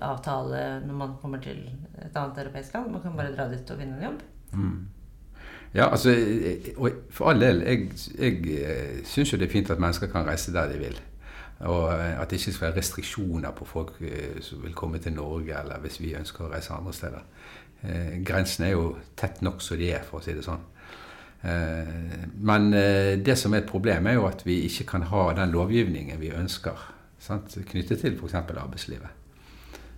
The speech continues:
Speaker 2: Eh, det at folk blir ansatt i, i vårt arbeidsliv,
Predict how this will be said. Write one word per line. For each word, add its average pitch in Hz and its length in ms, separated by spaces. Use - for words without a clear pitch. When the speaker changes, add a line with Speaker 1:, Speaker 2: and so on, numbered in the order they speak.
Speaker 2:
Eh, 92 460
det 110 220
at 90 120
folk 107 180
blir 85 120
ansatt 90 400
i, 78 400
i - 20
vårt - 540
arbeidsliv, 80 800